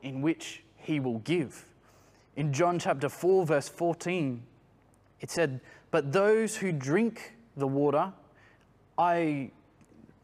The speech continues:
but those who drink the water I give will never be thirsty again. It becomes a fresh, bubbling spring within them,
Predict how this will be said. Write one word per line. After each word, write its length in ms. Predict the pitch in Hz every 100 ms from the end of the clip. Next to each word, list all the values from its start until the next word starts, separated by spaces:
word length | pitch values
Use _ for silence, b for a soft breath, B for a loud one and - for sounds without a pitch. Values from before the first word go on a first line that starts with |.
| _
but 120 | 156 147
those 220 | 185 180
who 60 |
drink 240 | 165 196 214
the 80 | 165
water 280 | 165 185
I 180 | 175 180
give 420 | 165 143 131 131 - B B -
will 120 | 156
never 600 | 139 151 180 180 190 185 151
be 120 | 151
thirsty 640 | 139 - 156 151 - 160 156 -
again. 440 | 139 123 117 101 - _ B B B B
It 180 | 196 165
becomes 540 | 185 - 180 165 151 -
a 100 | 131
fresh, 800 | - - - 185 156 - - - _ b b b _ -
bubbling 460 | 185 196 208 202 185
spring 540 | - - 175 185 175
within 440 | 165 147 - 165
them, 320 | 143 107 101